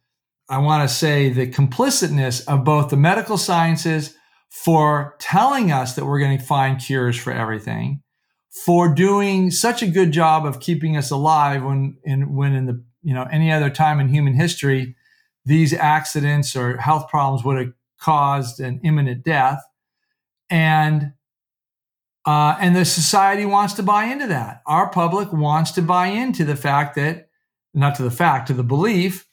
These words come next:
that death is far away. It's not gonna impact me for a long time, that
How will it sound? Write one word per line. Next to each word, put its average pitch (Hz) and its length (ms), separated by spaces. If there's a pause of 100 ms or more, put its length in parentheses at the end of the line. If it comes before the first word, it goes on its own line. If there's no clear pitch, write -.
that 147 340 (480)
death 170 260
is 170 140
far 151 320
away. 139 400
It's 143 180
not 147 220
gonna 139 140
impact 135 360
me 135 80
for 127 140
a 123 80
long 120 300
time, 123 480 (340)
that 139 580